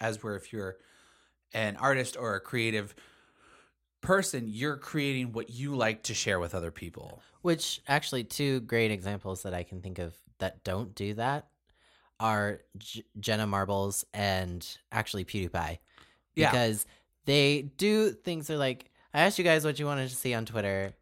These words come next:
Speaker 1: And then I changed it.
Speaker 2: But I decided to float my dog in balloons."
Speaker 1: Yeah, no, they, <laughs> I'm okay with people looking for, like, the spark to start an idea.
Speaker 2: but that's, like,
Speaker 1: Because
Speaker 2: what we were
Speaker 1: sometimes it's, like,
Speaker 2: talking
Speaker 1: working
Speaker 2: about.
Speaker 1: like a group project, you know? It's
Speaker 2: Yeah.
Speaker 1: like someone comes up with an idea and you're like,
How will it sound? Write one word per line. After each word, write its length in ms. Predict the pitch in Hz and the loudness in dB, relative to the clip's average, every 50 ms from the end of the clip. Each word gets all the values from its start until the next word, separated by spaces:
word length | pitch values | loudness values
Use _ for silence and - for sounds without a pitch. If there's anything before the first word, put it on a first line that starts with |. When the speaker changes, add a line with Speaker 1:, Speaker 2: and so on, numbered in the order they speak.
| _ _ _ - | _ _ _ -4
Speaker 1:
And 140 | 175 170 165 | 0 4 4
then 80 | 151 | 4
I 60 | 147 | 4
changed 320 | 139 143 131 110 107 - - | 4 2 -2 -2 -2 -4 -8
it. 160 | 85 85 - | -8 -4 2
Speaker 2:
But 640 | - 226 226 226 220 214 214 208 202 202 196 190 - | 6 8 10 10 10 12 12 12 12 10 10 8 6
I 140 | - 208 226 | 6 4 4
decided 480 | 220 226 - 233 214 202 196 190 175 - | 4 2 2 4 4 6 4 4 2 -2
to 180 | - 175 165 | -2 -2 -2
float 400 | 151 - - - 151 143 147 135 | -2 -4 -2 2 4 4 4 2
my 160 | 131 139 131 | 2 0 0
dog 400 | 127 127 117 110 101 92 92 92 - _ - | 2 4 4 4 4 2 0 -4 -10 _ -8
in 200 | 113 107 104 101 | -4 -4 -4 -2
balloons." 440 | 95 104 98 95 85 73 78 - 208 | -2 -2 0 -2 -2 -4 -4 2 2
Speaker 1:
Yeah, 180 | 208 180 - | 4 4 4
no, 180 | 190 202 196 190 | 2 2 2 4
they, 240 | 175 190 185 170 175 202 - - - | 4 4 2 2 2 0 0 0 0
<laughs> 240 | - - - - - | -6 -6 -4 2 4
I'm 180 | 180 220 233 254 | 4 6 6 6
okay 340 | 254 254 254 - 175 160 139 | 2 2 2 0 0 0 0
with 160 | 135 127 - | 0 -2 -2
people 300 | - 135 120 127 113 110 | -2 -2 0 0 0 0
looking 300 | 104 101 - - 110 104 | 0 -2 -2 -2 -4 -4
for, 240 | - - 107 101 95 | -4 -2 0 2 2
like, 400 | 92 90 87 85 87 - - _ | 2 0 -2 -2 -2 -6 -6 _
the 120 | - 160 160 | 0 2 2
spark 480 | - - - 226 240 254 208 - - - | 2 2 2 4 4 4 2 -2 -6 -6
to 100 | 107 101 | -4 -4
start 240 | - - - 95 90 | -2 0 0 0 -2
an 100 | 85 - | -2 -4
idea. 320 | - 82 85 - - 82 | -6 -6 -6 -6 -4 0
Speaker 2:
but 140 | 160 160 151 | 0 0 2
that's, 200 | - 180 180 - | 2 2 2 4
like, 120 | 185 180 175 | 2 2 4
Speaker 1:
Because 240 | 170 - 220 170 | 6 6 4 6
Speaker 2:
what 80 | - 262 | 6 4
we 60 | 147 | 4
were 40 | 135 131 | 4 2
Speaker 1:
sometimes 80 | 127 120 | 4 4
it's, 0 | |
like, 120 | 131 127 | 4 4
Speaker 2:
talking 140 | 208 190 - | 4 2 2
Speaker 1:
working 180 | 185 180 190 180 | 2 2 0 0
Speaker 2:
about. 100 | 175 175 | 0 0
Speaker 1:
like 140 | 160 151 - | 0 0 -2
a 40 | 131 | -4
group 320 | 123 123 131 131 131 - | -4 -2 -2 -2 -2 -2
project, 480 | - 123 120 113 110 - 82 78 - - | -2 0 2 2 0 -2 -6 -8 -6 -6
you 80 | 110 107 | -4 -2
know? 80 | 104 | 2
It's 60 | 110 | 4
Speaker 2:
Yeah. 80 | 233 - | 4 4
Speaker 1:
like 100 | 113 110 | 4 2
someone 300 | - - 151 151 151 147 | 0 -2 -2 0 -2 -4
comes 200 | - 147 147 131 | -4 -6 -6 -6
up 80 | 127 - | -8 -8
with 60 | - | -6
an 60 | 123 | -4
idea 240 | 120 117 113 113 113 | -4 -4 -2 -2 -4
and 60 | 110 113 | -2 -2
you're 80 | 113 | -2
like, 160 | 104 104 - | -2 -2 -4